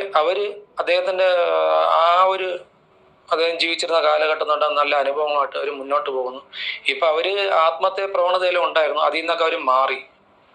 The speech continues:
അവര് നമ്മളോട് സംസാരിക്കുന്നു. അപ്പം നമ്മള് പറയുന്ന വാക്കുകൾക്ക് എന്തോ ഒരു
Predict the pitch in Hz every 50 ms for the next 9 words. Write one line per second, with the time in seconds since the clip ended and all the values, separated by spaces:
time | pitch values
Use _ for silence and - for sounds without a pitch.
0 | _ _ _ _ _ _ _ _ _ _ _ _ _ _ - - 160 170 180 190
1 | 180 175 180 185 196 202 190 180 175 175 - 196 196 196 190 190 185 175 175 190
2 | 208 - 165 175 170 170 170 170 185 190 185 175 180 180 185 180 170 165 165 160
3 | 156 - - 185 180 180 175 175 - 175 175 180 - 160 160 165 170 170 170 175
4 | 175 175 175